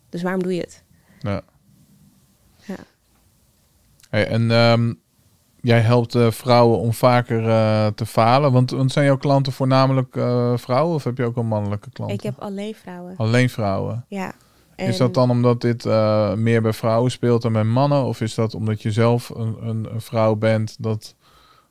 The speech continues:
Speaker 2: en dat zie je wel vaker natuurlijk, dat, eh, als je, nou ja, veertig-jarige coach bent, dat je wat meer veertig-jarige of rond die leeftijd aantrekt? Of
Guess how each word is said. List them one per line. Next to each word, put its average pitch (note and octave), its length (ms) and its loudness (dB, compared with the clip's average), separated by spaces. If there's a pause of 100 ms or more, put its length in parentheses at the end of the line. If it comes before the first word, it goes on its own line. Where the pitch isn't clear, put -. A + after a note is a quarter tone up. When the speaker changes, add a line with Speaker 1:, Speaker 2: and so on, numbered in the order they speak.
(120)
Speaker 2:
en B2 100 -8
dat A2 120 -4
zie G#2+ 140 -4
je G2+ 100 -2
wel G2 140 -2
vaker G#2+ 380 -2
natuurlijk, G2+ 400 -4
dat, G2+ 260 -6
eh, G2+ 160 -4
als G#2+ 160 -8
je, G#2 280 -4 (120)
nou A2 200 -10
ja, A2+ 320 -10
veertig-jarige G2+ 720 -4
coach G2+ 300 -4
bent, G2+ 180 -4
dat F#2+ 160 -8
je G2 320 -6
wat G2+ 140 -6
meer G2+ 240 -4
veertig-jarige F#2+ 800 -6
of F#2+ 160 -12
rond G#2+ 340 -4
die G#2 120 -4
leeftijd G#2+ 440 -2
aantrekt? B2 540 -4
Of - 220 -12